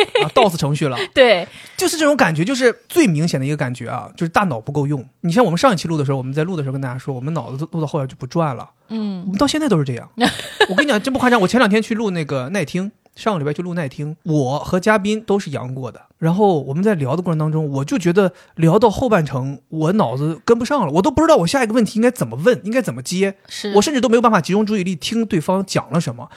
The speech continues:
Speaker 1: 最夸张的是，我要录一个开头嘛，就是类似于这种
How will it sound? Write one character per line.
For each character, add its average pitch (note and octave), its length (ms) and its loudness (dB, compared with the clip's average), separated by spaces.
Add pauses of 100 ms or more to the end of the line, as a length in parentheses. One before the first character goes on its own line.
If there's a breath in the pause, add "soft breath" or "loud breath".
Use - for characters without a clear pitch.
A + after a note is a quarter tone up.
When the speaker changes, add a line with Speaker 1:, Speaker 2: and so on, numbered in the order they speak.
(200 loud breath)
Speaker 1:
最 C4+ 180 2
夸 F#3 180 4
张 F#3 180 4
的 D#3 100 0
是， B2+ 220 -8 (520 soft breath)
我 E3 100 0
要 A3 100 6
录 B3 140 0
一 G3 60 0
个 G#3 60 4
开 A3+ 200 0
头 A#2+ 200 -4
嘛， C#3+ 280 -8
就 F#3 100 2
是 F3+ 60 4
类 F#3 80 4
似 E3+ 140 -2
于 D#3+ 40 -4
这 D#3+ 60 -10
种 D3 220 -8